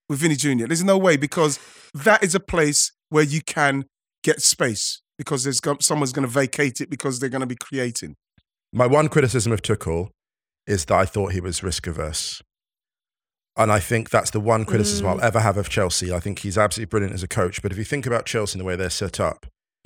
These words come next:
Speaker 2: it seems like so much of it is, is safety first.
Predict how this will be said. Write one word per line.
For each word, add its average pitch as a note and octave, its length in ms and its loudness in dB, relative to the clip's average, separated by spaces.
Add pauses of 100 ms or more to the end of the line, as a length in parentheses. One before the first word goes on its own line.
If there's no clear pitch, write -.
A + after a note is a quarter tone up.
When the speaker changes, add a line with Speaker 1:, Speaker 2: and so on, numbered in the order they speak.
(180)
Speaker 2:
it G#2+ 100 0
seems A2+ 280 0
like G2+ 160 2
so A#2 180 2
much A2 280 0
of G2+ 100 -2
it G2+ 100 -2
is, G2 360 -2 (420)
is G#2+ 120 -2
safety A2 300 0
first. - 580 -2